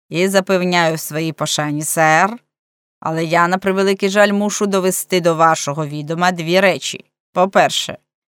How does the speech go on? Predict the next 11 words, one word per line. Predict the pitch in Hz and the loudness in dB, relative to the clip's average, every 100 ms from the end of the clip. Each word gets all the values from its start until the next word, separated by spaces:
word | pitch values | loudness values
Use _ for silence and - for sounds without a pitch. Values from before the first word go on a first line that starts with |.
| _ - | _ -12
ви | 147 180 233 262 _ _ _ - | -2 2 2 0 _ _ _ -6
не | 165 180 | -2 0
наймали | 180 190 190 202 190 165 | 2 2 4 4 4 2
моєї | 165 160 165 165 | -2 -2 -2 -2
шхуни. | - - 151 147 147 151 _ _ _ _ _ _ | -4 -6 -8 -6 -6 -10 _ _ _ _ _ _
А | - | -12
по-друге, | 147 147 - 196 285 185 - _ _ _ _ _ _ _ - | -10 -8 -2 0 2 2 0 _ _ _ _ _ _ _ -12
ви | 151 214 285 285 | -4 0 2 2
не | 269 | 0
король | 254 240 226 233 208 | 2 2 2 2 4
Георг, | 185 180 170 156 143 - - | 4 6 6 2 -2 -14 -20